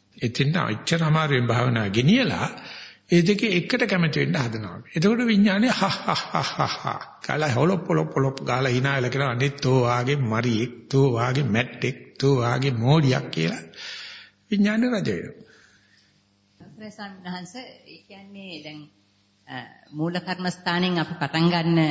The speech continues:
Speaker 2: සතිය වඩන එක මුල ඉඳලාම වෙන හැම මොහොතකම අපි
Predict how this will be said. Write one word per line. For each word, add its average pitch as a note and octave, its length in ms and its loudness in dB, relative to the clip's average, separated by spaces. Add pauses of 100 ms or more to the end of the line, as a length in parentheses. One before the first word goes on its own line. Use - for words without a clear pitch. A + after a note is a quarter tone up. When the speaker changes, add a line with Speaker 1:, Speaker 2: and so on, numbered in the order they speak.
(240)
Speaker 2:
සතිය D#3+ 760 -6
වඩන D#3 340 4
එක D#3+ 200 2 (720)
මුල D#3+ 340 2
ඉඳලාම G3+ 640 2 (300)
වෙන D#3+ 200 -2
හැම E3+ 320 2
මොහොතකම F#3+ 560 4 (500)
අපි A3+ 260 -6